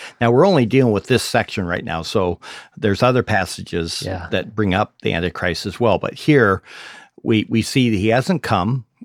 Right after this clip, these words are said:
Speaker 1: Uh, somehow this seems to set him apart as unique. In fact, the whole way it's written seems to point to a very specific person who will be known as the Antichrist.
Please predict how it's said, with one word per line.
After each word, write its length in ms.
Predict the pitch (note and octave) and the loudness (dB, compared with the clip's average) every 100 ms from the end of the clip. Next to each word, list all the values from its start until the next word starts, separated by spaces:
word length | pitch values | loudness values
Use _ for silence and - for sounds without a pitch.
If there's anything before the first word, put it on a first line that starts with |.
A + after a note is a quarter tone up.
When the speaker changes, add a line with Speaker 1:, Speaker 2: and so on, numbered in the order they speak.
| - | -6
Speaker 1:
Uh, 200 | G2+ F#2 | -2 0
somehow 500 | F#2+ - B2 A2 A#2+ | -2 0 2 4 2
this 400 | G#2 A2+ G#2 - - | 2 0 -2 -4 -14
seems 400 | - B2+ A#2+ G2+ | -4 2 2 2
to 180 | G#2 F#2 | -2 -2
set 280 | - B2+ A2+ | -2 0 2
him 100 | C3 | 0
apart 400 | A#2 - G2+ G2 | 0 -2 -2 -2
as 180 | F#2+ | -2
unique. 420 | A#2 G2 E2+ E2 - | 0 0 -2 -8 -6
In 120 | A2+ | -4
fact, 300 | - B2 A2+ | 0 0 0
the 100 | - F#2+ | -4 2
whole 160 | D3 | 4
way 220 | B2 B2+ A2 | 4 4 2
it's 180 | - | 0
written 300 | G#2 B2+ A2+ | 0 0 0
seems 340 | F#2 - B2+ A2+ | -4 0 2 2
to 80 | G2+ | -4
point 440 | - A2+ A2+ A2+ | -2 0 0 -2
to 280 | - A2 G2 - - - | -2 0 0 -4 -12 -4
a 80 | G#2+ | 0
very 480 | A2+ B2 A#2 G#2 | 2 2 2 -2
specific 720 | A#2 - - G#2+ - C#3 B2 - | -6 -10 -8 -2 0 0 -2 -4
person 420 | G2 F#2 - A2 | -4 -2 0 0
who 340 | G2 F#2 F#2+ G#2+ | 0 -4 -6 -4
will 100 | A2 | -2
be 160 | A#2+ | 0
known 280 | A#2 D#2+ D#2+ | 0 0 -2
as 320 | D#2+ E2+ - | -4 -4 -8
the 180 | - A2 | -6 0
Antichrist. 560 | C#3+ A#2+ - F2+ F2 | 2 0 -2 -6 -8